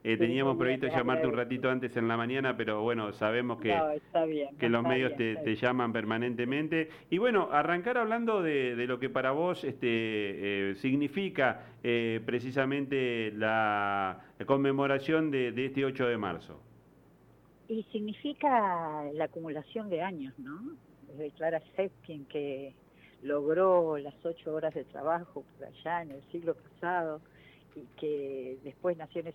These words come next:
Speaker 2: Unidas en el setenta y cinco declaró, ¿no?, como el ocho de marzo, Día de la Mujer, di-, di-, de la,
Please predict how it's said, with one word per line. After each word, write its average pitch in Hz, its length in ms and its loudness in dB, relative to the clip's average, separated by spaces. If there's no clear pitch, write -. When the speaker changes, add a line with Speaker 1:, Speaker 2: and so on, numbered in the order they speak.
Speaker 2:
Unidas 165 380 -6
en 151 100 -12
el 131 120 -14
setenta 139 360 -16
y 131 180 -14
cinco 160 320 -18
declaró, 139 540 -10
¿no?, 143 200 -16
como 131 320 -16
el 127 100 -12
ocho 143 260 -12
de 139 80 -12
marzo, 139 460 -12
Día 135 260 -8
de 135 160 -8
la 123 120 -18
Mujer, 127 380 -18
di-, 131 160 -10
di-, 135 120 -12
de 139 120 -14
la, 131 100 -8